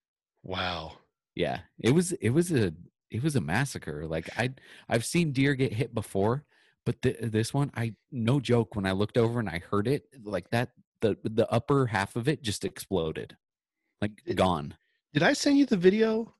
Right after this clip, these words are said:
Speaker 1: of me the other day driving to work? 'Cause I have the c-, uh, the, the dash cam in my
Speaker 2: Oh,
Speaker 1: car.
Speaker 2: yeah, yeah, yeah. Yeah, I
Speaker 1: Of,
Speaker 2: saw
Speaker 1: of,
Speaker 2: that.
Speaker 1: of the deer that, like, literally, like, kissed my bumper. Like, I heard, like, a little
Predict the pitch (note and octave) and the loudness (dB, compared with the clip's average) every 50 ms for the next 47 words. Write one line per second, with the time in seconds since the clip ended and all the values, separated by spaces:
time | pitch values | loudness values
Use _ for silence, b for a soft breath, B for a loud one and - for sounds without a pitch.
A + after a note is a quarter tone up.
0 | _ _ - D#3+ E3 E3 D#3 C#3+ C#3 C#3 - _ - E3+ C#3+ D3 D#3+ E3+ E3 D#3+ | _ _ 4 6 8 8 6 6 2 -4 -10 _ -6 -2 2 2 4 4 4 4
1 | D#3+ D#3+ D#3+ D#3 D#3+ D#3+ D3+ C#3 D3 D3 D3+ D3+ D3+ C#3+ C#3 C#3+ C3+ - C3 D#3 | 4 4 4 4 4 4 4 4 4 4 4 4 2 4 4 2 2 2 4 4
2 | F3+ G3 F#3+ D3 - - - - - C3+ C3 A#2+ B2 A#2+ - - A2+ B2 B2+ B2 | 4 6 4 2 0 -4 -6 -6 -4 -4 0 0 0 0 0 2 4 4 4 4
3 | - - - - G#2 G2 F#2 F#2 F#2 F#2+ F#2+ - A#2 A2+ G#2+ G2+ G2+ F#2+ F#2 G2 | 2 -2 -2 0 0 0 0 0 -2 -4 0 4 4 4 4 4 2 2 2 2
4 | G2 F2 F2 F2+ D#2 D2 D2+ D2+ - - - - D#2+ - B2 A#2+ A#2+ A#2+ B2+ A#2+ | 0 -2 -4 -4 -6 -6 -6 -8 -10 -12 -8 -4 0 4 4 4 4 4 4 2
5 | B2 A#2 A2+ - A#2+ A#2+ A#2 B2 A#2 B2 B2+ B2+ B2+ B2 B2 A#2 - - A2+ A2+ | 2 2 0 0 0 0 2 0 2 4 4 4 6 6 4 4 2 2 0 0
6 | A2 - - G#2+ A2 A2+ A2+ A#2 A2+ A2 G#2+ G#2+ G#2 G#2+ - A2 G2+ G2 G2 F#2+ | -2 -2 -2 0 4 4 6 6 6 4 4 2 0 0 0 0 0 0 0 -2
7 | - - _ _ - - A#2+ A2+ A2 - - A2 G#2+ G2+ F#2 G2+ G2+ G2+ - A2 | -6 -12 _ _ -8 -4 -4 -4 -4 -4 -4 -2 -2 -2 0 -2 -2 -2 -2 -2
8 | G#2 G#2 G#2 - B2 A2+ A#2 C#3 B2+ A#2+ A2+ A#2 A2+ A2 G#2 - _ | -2 -2 -2 0 0 2 4 4 4 4 4 2 2 2 0 -2 _